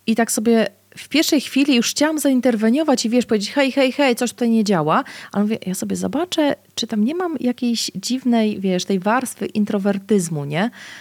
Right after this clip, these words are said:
No i słuchaj, niesamowite. Tam, gdzie faktycznie były te postawy, mm, takie wyautowane, to był, to byli ekstrawertycy, a ten wódz to był introwertyk, nie? Więc ja później zadałam im pytanie, o co chodzi?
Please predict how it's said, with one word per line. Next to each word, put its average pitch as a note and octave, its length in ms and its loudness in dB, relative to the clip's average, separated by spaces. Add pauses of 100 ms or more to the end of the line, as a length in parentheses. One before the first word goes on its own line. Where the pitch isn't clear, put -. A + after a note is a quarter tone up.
(280)
No F#3+ 120 2
i G#3 60 2
słuchaj, G#3 280 2
niesamowite. G3 720 0 (460)
Tam, A#3 220 4
gdzie G3+ 380 2
faktycznie G3 360 0
były F#3+ 140 2
te G3 80 -2
postawy, F#3+ 720 0 (120)
mm, E3+ 180 -4
takie F3 360 -4
wyautowane, F3+ 840 -2
to F#3+ 140 -4
był, F#3 280 -2
to F#3+ 200 -8
byli G3 320 -4
ekstrawertycy, G#3 960 0 (120)
a G3+ 80 -4
ten G3 200 2
wódz G#3+ 220 0
to G#3 100 -2
był G#3 100 0
introwertyk, G#3+ 720 0
nie? F#3+ 200 0 (460)
Więc F#3 140 2
ja A3 80 2
później A3 260 2
zadałam A#3 340 2
im A3 160 2
pytanie, F#3+ 380 0
o G3+ 100 2
co B3 140 2
chodzi? B3+ 460 2